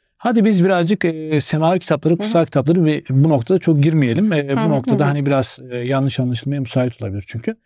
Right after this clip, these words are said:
Speaker 1: Efsaneler ve mitolojilerden gidelim. Şimdi baktığımız zaman efsanelerde, mitolojilerde özellikle, e, tanrılardan, tanrılar diye bir sınıftan bahsediliyor biliyorsunuz. Bu tanrılar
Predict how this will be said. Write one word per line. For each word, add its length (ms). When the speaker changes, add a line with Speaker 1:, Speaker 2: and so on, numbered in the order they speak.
Speaker 1:
Efsaneler 540
ve 80
mitolojilerden 640
gidelim. 260
Şimdi 240
baktığımız 440
zaman 300
efsanelerde, 720
mitolojilerde 800
özellikle, 800
e, 220
tanrılardan, 920
tanrılar 480
diye 180
bir 80
sınıftan 500
bahsediliyor 540
biliyorsunuz. 520
Bu 60
tanrılar 520